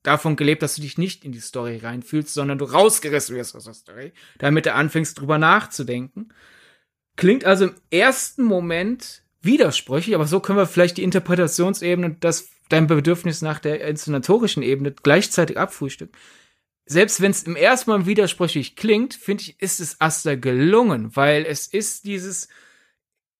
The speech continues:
äh, zum Beispiel bei Filmstarts hat er <laughs> gesagt, er, er will, dass wir halt, äh, durchs, durch Bows angsterfüllten Körper geschleucht, geschleust werden. Und irgendwann sind wir so in seinen Eingeweiden. Am Ende des Films sollen wir durchaus seinen Hintern wieder rausgeschossen werden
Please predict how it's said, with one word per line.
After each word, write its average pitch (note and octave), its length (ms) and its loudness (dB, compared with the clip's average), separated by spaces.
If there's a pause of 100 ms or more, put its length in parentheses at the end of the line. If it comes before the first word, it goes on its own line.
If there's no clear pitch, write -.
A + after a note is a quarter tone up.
äh, E3+ 240 2
zum F3 140 -4
Beispiel F3+ 220 0
bei C#3+ 40 0
Filmstarts B3 500 2
hat B3+ 140 4
er A3+ 100 6
<laughs> - 20 -2
gesagt, G3+ 600 0 (460)
er, G3+ 280 2
er D#3+ 220 0
will, B3+ 380 2 (160)
dass F#3+ 240 -2
wir G3+ 140 2
halt, G3 420 0
äh, E3 260 2
durchs, - 540 0 (160)
durch G3 340 0
Bows G3 320 2
angsterfüllten G3+ 760 0
Körper G#3+ 400 2
geschleucht, F3 960 0
geschleust F#3 720 0
werden. F#3 200 2
Und - 80 -14
irgendwann G#3 300 4
sind F#3 160 -2
wir F#3+ 80 2
so E3+ 100 0
in F#3 80 0
seinen F3 220 0
Eingeweiden. F#3+ 680 2
Am D#3 140 -4
Ende F#3+ 220 0
des F3+ 100 -4
Films F#3 280 -2
sollen F3 160 2
wir F3+ 100 4
durchaus E3 360 -2
seinen E3 200 0
Hintern F3+ 360 4
wieder D#3+ 140 2
rausgeschossen C3 960 -2
werden C3+ 380 -14